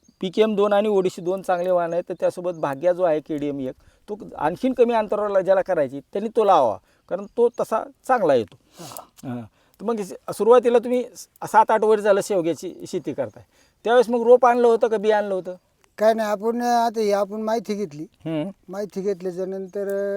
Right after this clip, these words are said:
Speaker 2: अ, असे तुमच्यासारखे ता-, तिघं जण मिळाले.
Speaker 1: हम्म.
Speaker 2: पण संगमनेरला रोप आण-, बिया-,
Speaker 1: हम्म.
Speaker 2: बिया नाही जायचे.
Speaker 1: हम्म.
Speaker 2: आम्ही तिथवर गेलो, आम्हाला काही ते, त्या व्यक्तीचं लोकेशनही नाही गावलं
Speaker 1: हम्म, हम्म.
Speaker 2: आणि त्याचं क्षेत्रही नाही गावलं. त्या
Speaker 1: हम्म.
Speaker 2: क्षेत्र होतं दहा एकर.
Speaker 1: हम्म, हम्म.
Speaker 2: पण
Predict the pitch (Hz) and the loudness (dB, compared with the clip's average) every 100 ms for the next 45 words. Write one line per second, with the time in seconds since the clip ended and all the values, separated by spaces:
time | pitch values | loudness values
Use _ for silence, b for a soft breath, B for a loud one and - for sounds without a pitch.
0 | 202 202 214 208 180 165 196 190 202 180 | -6 -8 -10 -14 -14 -12 -10 -4 -2 -2
1 | 160 180 180 180 196 208 214 _ 175 _ | -4 -8 -6 -8 -10 -14 -20 _ -20 _
2 | 185 - 214 190 175 170 170 156 180 _ | -10 -6 -4 -2 -4 -8 -10 -12 -16 _
3 | 147 131 _ _ _ 190 175 196 196 190 | -14 -14 _ _ _ -16 -8 -4 -2 -2
4 | 190 190 185 180 180 180 165 185 190 - | 0 0 0 -2 -4 -6 -6 -6 -6 -14
5 | _ 147 135 180 175 180 185 160 135 127 | _ -14 -12 -10 -8 -6 -8 -10 -14 -20
6 | - 151 131 - _ _ 165 175 180 170 | -12 -8 -8 -10 _ _ -16 -14 -14 -14
7 | 165 151 165 170 165 175 160 147 147 160 | -14 -12 -12 -12 -12 -12 -12 -14 -16 -14
8 | 160 160 156 165 _ _ _ _ 170 170 | -12 -12 -16 -18 _ _ _ _ -12 -12
9 | - 175 170 180 185 185 185 202 202 208 | -12 -14 -10 -10 -10 -10 -8 -4 0 2
10 | 190 185 - 190 160 147 143 _ 175 175 | 0 -2 -10 -10 -8 -10 -12 _ -20 -14
11 | 202 208 233 254 262 233 226 220 185 160 | -14 -8 0 4 4 4 2 2 2 -4
12 | 254 208 196 220 240 254 233 151 - _ | -6 -8 -6 -4 4 6 6 4 -10 _
13 | 165 143 247 107 _ _ _ | -10 -8 -8 -12 _ _ _